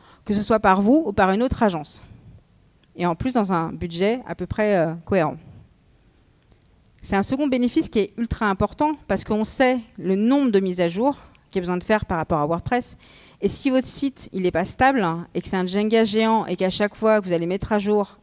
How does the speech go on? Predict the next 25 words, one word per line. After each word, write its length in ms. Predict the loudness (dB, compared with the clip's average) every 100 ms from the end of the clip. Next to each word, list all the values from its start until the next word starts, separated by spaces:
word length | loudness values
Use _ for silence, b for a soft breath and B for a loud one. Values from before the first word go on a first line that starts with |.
| -6
un 80 |
plugin, 540 | -2 0 0 0 0 -4 B B B
vous 100 | 0
allez 160 | 2 2
vous 120 | 0
cacher 360 | 2 0 2 0
parce 200 | -2 -2
que 100 | -2
vous 100 | -2
savez 300 | 0 2 2
que 40 |
ça 120 | 0
va 100 | -2
tout 140 | -4 -6
péter, 360 | -4 0 0 -2 b b b b b b b _ _
c'est 220 | -2 0
que 160 | 4 2
manifestement, 760 | 2 0 -2 -2 0 0 -2 -10
vous 100 | -6
n'êtes 120 | -4 -2
pas 100 | -2
fait 120 | 0
pour 140 | -2
ce 80 | -2
métier. 300 | -6 -6 -10